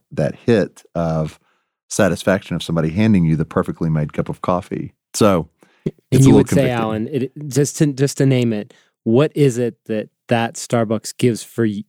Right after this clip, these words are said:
Speaker 2: to you daily?
Speaker 1: What it gives to me when I am on my way into the outpost is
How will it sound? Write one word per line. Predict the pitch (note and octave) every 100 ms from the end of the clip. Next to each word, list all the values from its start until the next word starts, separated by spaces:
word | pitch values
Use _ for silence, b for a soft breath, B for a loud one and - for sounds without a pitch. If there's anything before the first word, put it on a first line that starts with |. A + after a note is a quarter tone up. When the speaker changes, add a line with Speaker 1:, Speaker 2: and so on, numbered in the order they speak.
| _
Speaker 2:
to | -
you | G#2+ G2+ F#2+
daily? | F#2 G#2 G2+ F#2+ G2 -
Speaker 1:
What | A2 G2
it | F#2
gives | D3+ C#3 -
to |
me | F2+ E2 D#2+
when | E2 F2
I | G#2 B2
am | B2 G2+
on | F2+
my | E2+
way | E2 F2 F2+
into | E2 D#2
the | D#2+
outpost | D2+ C#2 D#2 D2 - _
is | D#2+ D2+ D2+ D2